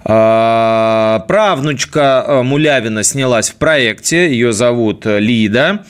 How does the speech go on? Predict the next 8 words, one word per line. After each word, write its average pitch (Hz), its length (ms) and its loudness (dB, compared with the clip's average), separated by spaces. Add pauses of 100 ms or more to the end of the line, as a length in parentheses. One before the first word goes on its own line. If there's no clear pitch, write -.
(300)
Она 131 320 -2
сыграла 135 920 0
в 113 140 -8
детском 117 600 -2
возрасте, 170 880 0
э, 107 720 0
дочь 156 580 0 (1800)
Мулявина 127 1000 0